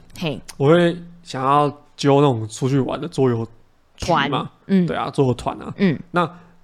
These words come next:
Speaker 2: 来玩的这些人就，我就会很看。
Speaker 1: 对。
Speaker 2: 我就会，所以我就会自己主动约。
Speaker 1: 就很器重他们了。
Speaker 2: 所以，所以我就会想说，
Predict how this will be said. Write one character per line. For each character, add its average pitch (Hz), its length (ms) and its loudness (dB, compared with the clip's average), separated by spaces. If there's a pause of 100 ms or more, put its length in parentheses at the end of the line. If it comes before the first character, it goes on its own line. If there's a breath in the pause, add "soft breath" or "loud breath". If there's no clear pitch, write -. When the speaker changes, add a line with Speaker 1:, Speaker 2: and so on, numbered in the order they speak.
(240)
Speaker 2:
来 139 480 4
玩 131 240 4
的 131 200 4
这 143 120 0
些 147 140 4
人 139 180 0
就， 127 160 -2 (100)
我 123 220 -2
就 151 180 2
会 143 120 -2
很 143 160 -8
看。 135 200 -12 (380)
Speaker 1:
对。 170 240 2
Speaker 2:
我 - 80 0
就 156 120 6
会， 180 180 6
所 202 180 8
以 - 20 12
我 165 140 10
就 147 100 4
会 151 60 8
自 147 120 -2
己 123 60 -2
主 - 160 -10
动 135 180 -6
约。 120 300 -10
Speaker 1:
就 226 120 2
很 170 80 4
器 208 180 -2
重 185 140 0
他 170 120 -2
们 139 120 -6
了。 135 120 -6
Speaker 2:
所 - 160 2
以， 180 60 4
所 180 120 8
以 220 40 12
我 160 120 10
就 131 80 6
会 175 120 8
想 - 200 -2
说， 131 400 2